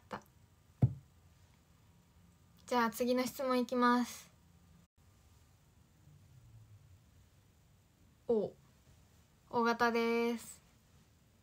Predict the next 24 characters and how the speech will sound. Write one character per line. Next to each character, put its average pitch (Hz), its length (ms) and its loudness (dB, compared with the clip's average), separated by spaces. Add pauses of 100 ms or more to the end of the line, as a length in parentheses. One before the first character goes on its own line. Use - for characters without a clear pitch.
(880)
<laughs> - 1800 -10
な 262 80 -6
ん - 20 -8
か、 214 300 0
よ 285 120 2
く 240 160 10
大 254 100 10
型 262 240 6
っ 262 120 0
ぽ 269 120 8
い - 20 6
っ 233 60 2
て - 160 -2
言 208 60 2
わ 214 120 2
れ 214 120 2
る 214 120 0
け 208 140 -10
ど。 202 180 -12 (4000)
ど 247 100 4
う 233 60 6
で 220 120 2
す - 100 -6
か？ 208 280 -2